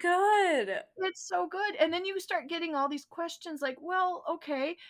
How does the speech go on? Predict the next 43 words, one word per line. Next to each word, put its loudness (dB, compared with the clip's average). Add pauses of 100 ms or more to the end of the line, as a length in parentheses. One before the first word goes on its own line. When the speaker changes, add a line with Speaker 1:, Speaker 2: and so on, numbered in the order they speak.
(200)
Speaker 2:
what -2
do -4
you, -6
do -4
you -2
dunk -2
the -2 (120)
cinnamon -6
roll?" 2
Or -2
we -2
actually 0
had -8
caramel -4
rolls, -6
homemade -6
caramel -4
rolls. -6
"But -8
do -6
you -2
dunk 4 (120)
the -4
Speaker 1:
Ooh. -8
Speaker 2:
roll?" -2
Oh, 0
I -2
know, -6
they're -10
so -10 (100)
<laughs> -20
good. -2 (720)
"Do 0
you 0
dunk 0
the -6
roll 0
in -6
the -4
chili?" -8
I -2
said, -10
"Well, -10